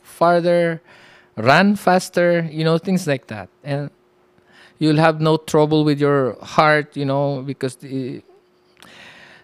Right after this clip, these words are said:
you know what I mean, okay? So the other thing I'd like to talk about, number five, is exercise. As I mentioned, uh, recently, we haven't exercised, or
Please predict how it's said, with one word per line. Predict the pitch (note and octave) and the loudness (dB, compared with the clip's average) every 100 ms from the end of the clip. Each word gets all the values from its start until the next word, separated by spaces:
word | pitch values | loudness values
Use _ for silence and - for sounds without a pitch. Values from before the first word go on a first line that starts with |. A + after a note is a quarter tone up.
| _ | _
you | G3+ A3 | 0 2
know | D#3 | 4
what | C#3+ A#2 | 2 0
I | A#2 | -4
mean, | G#2+ G2 - | -4 -6 -4
okay? | C3+ G3 C#4 | 0 0 -2
So | - - F#3 F3 D#3+ C3+ _ _ - | -2 2 4 4 2 -6 _ _ -2
the | G#3 | 4
other | D4+ F#4 E4+ | 4 4 2
thing | - C4 B3 A#3 A3+ | 2 4 6 4 4
I'd | E3+ F3+ E3+ | 2 2 2
like | F3 F3 | 0 2
to | E3+ | 0
talk | - D#3 | 0 2
about, | C#3+ C3+ C#3 | 2 2 2
number | C3 B2+ | 0 0
five, | A#2 - C4+ G3+ F3+ G#3+ | 0 4 4 6 4 0
is | D#3 D#3 - | -4 -4 -4
exercise. | D3 - A#2+ - C3 C#3+ C4+ - - - _ _ - - _ - | -6 -2 -4 0 2 2 0 -6 -14 -18 _ _ -20 -20 _ -2
As | B2 - - - - - | -2 -2 -10 -12 -10 -2
I | A#2+ | 2
mentioned, | C#3+ F3 - E3 D#3+ D3 - _ _ - | 2 2 2 0 0 -4 -12 _ _ -6
uh, | A2+ A2 G2+ | -4 -6 -4
recently, | A2 D3+ - D#3+ - D#3 C#3+ C#3 - _ _ _ _ _ _ _ | 0 0 0 -6 -4 -4 -4 -6 -10 _ _ _ _ _ _ _
we | C4 A3 | -2 0
haven't | D#3+ F#3+ D#3+ C#3 | 2 2 2 0
exercised, | B2+ - B2 A2 - G2 F#2 | -2 -2 -4 -4 -6 -10 -2
or | C3 C3 A2+ | 2 2 0